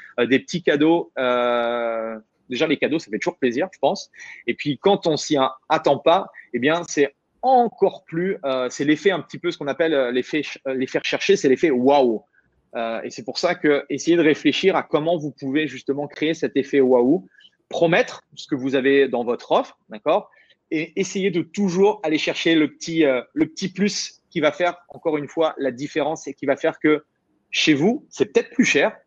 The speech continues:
mais en fait, c'est pas grave parce qu'il y a plein de petites choses, en fait, euh, à côté qui font que l'expérience est unique. Et on a tous, en fait, des entreprises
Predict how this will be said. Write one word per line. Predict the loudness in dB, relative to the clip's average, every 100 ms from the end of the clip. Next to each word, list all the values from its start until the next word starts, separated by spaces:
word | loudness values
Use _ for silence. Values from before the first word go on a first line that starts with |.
| _ _
mais | -8
en |
fait, | -6 -4
c'est | -4 0
pas | 0
grave | 2 -2 -4 _ _ -12
parce | -8
qu'il | -2 0
y |
a | 0
plein | 0 -2 -2
de |
petites | -4 -6 -6 -4
choses, | 0 0 0 -8
en | -4
fait, | -2 -2 -4 -4
euh, | -2 -2
à | -2
côté | -2 -2 0 -2
qui | -4
font | -6 -4
que | 0 2 2 -2 _ -4
l'expérience | -2 -2 -2 0 0 -2 -4 -2
est | 0
unique. | 0 -4 -12 _ _ -2
Et |
on | 0
a | 2
tous, | 2 2 2
en |
fait, | 2 2
des | 4 4
entreprises | 2 0 0 0 0